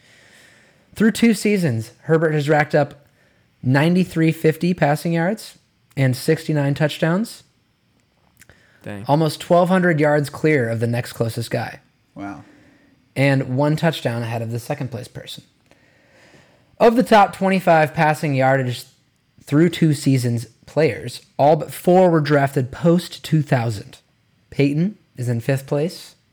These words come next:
Speaker 1: Dan Marino in tenth, Drew Bledsoe in fifteenth, and Jim Kelly in twenty-second.
Speaker 2: Mm.
Speaker 1: What I want from y-,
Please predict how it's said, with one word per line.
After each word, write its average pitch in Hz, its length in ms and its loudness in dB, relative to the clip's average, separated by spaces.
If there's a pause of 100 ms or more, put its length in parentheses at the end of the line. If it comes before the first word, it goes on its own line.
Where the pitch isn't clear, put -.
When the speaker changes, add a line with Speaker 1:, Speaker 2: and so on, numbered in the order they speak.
(100)
Speaker 1:
Dan 135 180 2
Marino 131 320 0
in 131 140 -2
tenth, 151 400 -4 (120)
Drew 139 220 0
Bledsoe 143 720 -2
in 139 80 -6
fifteenth, 147 500 -6
and 147 160 -2
Jim 156 240 -2
Kelly 120 440 -6
in 120 120 -10
twenty-second. 120 840 -12 (360)
Speaker 2:
Mm. 117 600 -12 (1400)
Speaker 1:
What 147 160 4
I 202 60 6
want 214 240 0
from 180 140 0
y-, 160 100 -4